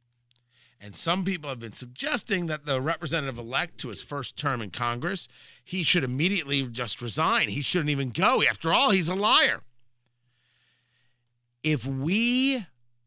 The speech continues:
did not let liars into Congress, there would be very few people in Congress.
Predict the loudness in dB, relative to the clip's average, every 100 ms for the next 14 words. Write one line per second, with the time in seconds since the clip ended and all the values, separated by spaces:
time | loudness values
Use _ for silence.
0 | _ _ -18 -2 2 2 4 4 4 2
1 | 2 2 2 2 4 2 0 -4 -8 -8
2 | -6 -4 -2 -4 0 2 4 0 -4 -8
3 | -10 -10 -12 _ _ -8 0 4 4 4
4 | 4 4 2 2 0 -2 -4 -2 0 0
5 | -2 -6 -8 -8 -8 -6 -2 0 0 -4
6 | -10 -14